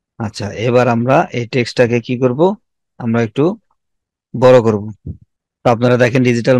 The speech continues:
মার্কেটিং এর লেখার উপরে যখন আমি ক্লিক করলাম, ক্লিক করার পর দেখেন এখানে নিচে কিছু অপশন আসছে যে ফন্ট সাইজ, আপনি সাইজটা কিরকম করবেন, আপনি ফন্ট সাইজে ক্লিক করবেন। ক্লিক করার পরে আপনারা এটাকে টেনে একটু বড় করে দিবেন, একদম আমি, আমি ফুল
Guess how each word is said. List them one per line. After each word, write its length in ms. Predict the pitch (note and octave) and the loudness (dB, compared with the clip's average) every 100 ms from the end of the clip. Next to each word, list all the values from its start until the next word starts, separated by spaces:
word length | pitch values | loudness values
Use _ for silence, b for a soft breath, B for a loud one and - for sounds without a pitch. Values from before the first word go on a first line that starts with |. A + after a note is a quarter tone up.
| B2 | 2
মার্কেটিং 300 | A#2 A#2+ A#2+ | -2 -2 -2
এর 100 | A#2+ | 0
লেখার 280 | A#2+ A2+ A#2 | 0 -2 -2
উপরে 160 | A2+ A#2+ | 0 -2
যখন 220 | A#2 A2+ A#2 | -2 -4 -4
আমি 140 | A#2 | -6
ক্লিক 300 | - A2+ A#2 - | -6 -6 -6 -2
করলাম, 220 | B2 C#3+ C3+ | 0 0 -2
ক্লিক 180 | A#2 - | -4 -2
করার 160 | A#2 A2+ | -2 0
পর 80 | A2+ | 0
দেখেন 220 | A2+ A#2 | 0 -2
এখানে 220 | A2 A2+ | -2 -2
নিচে 220 | A2+ A2 A2+ | -2 -4 -6
কিছু 120 | G#2 A2 | -4 -4
অপশন 220 | - A#2+ | -4 -4
আসছে 220 | A2 - | -4 -6
যে 120 | A2+ A2+ B B B _ | -4 -4 B B B _
ফন্ট 240 | B2 A#2+ A2+ | 2 2 0
সাইজ, 300 | - A2+ A#2+ | 0 0 0
আপনি 200 | A2+ A#2 G#2+ | -2 -4 -6
সাইজটা 340 | A2+ G#2+ B2 G#2 | -4 -4 -4 -2
কিরকম 320 | A#2 A2+ A2+ | -2 -2 -4
করবেন, 280 | A2 A2+ B2 A2+ | -4 -4 -2 -4
আপনি 120 | A#2 | -6
ফন্ট 260 | - A2 A2 | -4 -4 -2
সাইজে 260 | A#2 A2 A2+ - | -2 -2 -4 -4
ক্লিক 160 | A2+ - | -6 -2
করবেন। 240 | A#2 D3 E3 B B _ - | 0 0 -4 B B _ -4
ক্লিক 180 | A#2 - | -2 0
করার 180 | A#2+ A#2 | 2 2
পরে 120 | A2+ A2+ | 0 -2
আপনারা 360 | G2+ A2+ A2+ B2 F2 A2 | -2 -2 0 0 -2 -6
এটাকে 300 | A#2 A2 C3+ C3 | -6 -2 -2 0
টেনে 320 | A#2+ A#2 A#2+ E3 - _ _ - | 0 2 2 -2 -6 _ _ -16
একটু 180 | G#2+ A#2 | -6 -2
বড় 220 | G#2+ A#2 A2+ | 0 0 2
করে 140 | A#2 G#2+ | 2 0
দিবেন, 240 | A2 B2 F3 F#3+ _ _ _ - | -2 -4 -4 -8 _ _ _ -14
একদম 260 | A#2 G#2 A#2 | -10 -4 -2
আমি, 180 | A#2 A2+ - - A#2 | -2 -4 -8 -10 -4
আমি 120 | A2+ | -4
ফুল 240 | G#2+ A#2+ | -4 -4